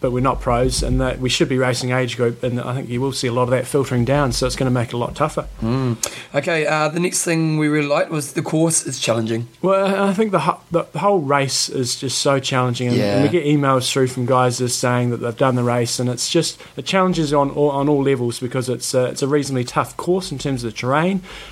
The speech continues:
Speaker 1: The conditions are incredibly tough, the competition's a lot tougher.
Speaker 2: Yeah, the comp-,
Speaker 1: And
Speaker 2: that's what I love about it, you know, like, you're turning up to a race where you are racing the best in your sport, if you're an age group, if you're a pro,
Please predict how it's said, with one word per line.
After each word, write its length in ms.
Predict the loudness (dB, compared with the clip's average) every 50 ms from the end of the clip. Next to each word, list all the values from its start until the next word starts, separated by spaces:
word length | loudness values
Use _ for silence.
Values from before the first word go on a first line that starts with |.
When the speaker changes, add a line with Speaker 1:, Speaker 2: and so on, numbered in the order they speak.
| -18 -4
Speaker 1:
The 80 | -4 -4
conditions 600 | 0 0 0 2 2 2 2 2 2 0 2 2
are 160 | 2 2 2
incredibly 480 | 0 -2 -4 0 0 0 0 0 -2 -4
tough, 320 | 0 0 0 0 -2 -4
the 80 | -12 -12
competition's 760 | -6 -6 -4 -6 -4 -4 0 2 2 4 4 2 2 2 2
a 60 | 2
lot 180 | 2 2 0
tougher. 500 | -2 0 0 0 0 0 0 2 2 0 -2 -4
Speaker 2:
Yeah, 200 | -2 0 0 2
the 100 | 2 2
comp-, 120 | 2 0 2
Speaker 1:
And 60 | 2
Speaker 2:
that's 180 | 0 0 2 2
what 80 | 2 4
I 60 | 4
love 160 | 4 4 2
about 240 | 2 0 0 0 2
it, 60 | 2
you 60 | 2
know, 140 | 2 4 4
like, 240 | 2 2 0 -4 -8 -12 -12 -12 -12 -2
you're 120 | -2 -2
turning 260 | 0 2 2 2 2 2
up 100 | 0 0
to 100 | -2 0
a 20 |
race 400 | 2 2 2 2 0 -4 -6 -4
where 100 | 0 2
you 120 | 2 4 4
are 120 | 4 4
racing 300 | 4 2 0 0 -2 -4
the 60 | -4
best 200 | -2 -2 -2 -2
in 100 | -2 -2
your 80 | -2 -2
sport, 420 | -2 -2 0 2 2 2 0 0
if 100 | -2 0
you're 80 | 2 2
an 80 | 2 2
age 240 | 2 2 0 0
group, 220 | -2 -2 -2 0 -2
if 180 | -4 -2 -2
you're 80 | -4 -4
a 40 | -4
pro, 420 | -6 -2 0 0 2 2 2 0